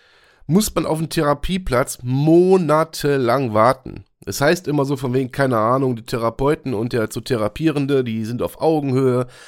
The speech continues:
bla bla, Kotzwirk. Ähm, wenn ich, wenn ich auf, wenn ich akut ein Problem habe,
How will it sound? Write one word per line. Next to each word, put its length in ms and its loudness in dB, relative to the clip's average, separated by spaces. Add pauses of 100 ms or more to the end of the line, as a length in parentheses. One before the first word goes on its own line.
(220)
bla 340 0
bla, 320 0
Kotzwirk. 1000 -4 (640)
Ähm, 840 -2 (1900)
wenn 200 0
ich, 200 -4
wenn 120 2
ich 160 -4
auf, 340 -10
wenn 160 0
ich 280 -10 (540)
akut 680 2
ein 160 0
Problem 480 2
habe, 320 -4